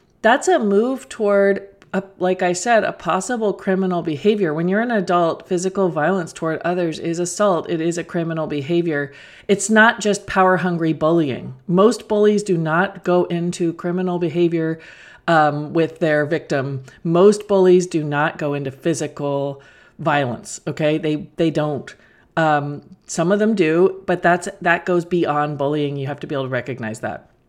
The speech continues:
And like I've told you before, if you are anticipating that kind of violence or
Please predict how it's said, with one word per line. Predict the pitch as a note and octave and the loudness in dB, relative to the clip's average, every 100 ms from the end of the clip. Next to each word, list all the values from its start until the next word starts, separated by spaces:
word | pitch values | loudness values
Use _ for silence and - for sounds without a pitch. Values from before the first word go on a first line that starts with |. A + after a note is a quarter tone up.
| _ _ _ _ - | _ _ _ _ -10
And | G#3 F3+ | -6 -4
like | E3+ E3+ | -4 -2
I've | E3+ - | -4 -4
told | E3+ D#3+ | -6 -4
you | D#3 | -4
before, | D3+ C#3 G#3+ G3+ F#3+ F#3+ - - F#3 | -4 -6 0 4 4 0 -10 -4 -2
if | F3+ - | 0 0
you | F#3 G3+ | 2 2
are | F3 E3 | 2 0
anticipating | D#3 E3+ E3+ E3+ E3 D#3 D3+ - | -2 -6 -6 -4 -4 -4 -8 -6
that | D#3 - | -6 -6
kind | E3+ D3+ | -8 -8
of | C#3 | -10
violence | - C#3+ C3+ E3 G#3+ A3 - _ - _ - | -12 -8 -6 -2 -2 -4 -10 _ -20 _ -8
or | D#3 C#3+ C#3+ C#3 - | -4 -2 -2 -4 -8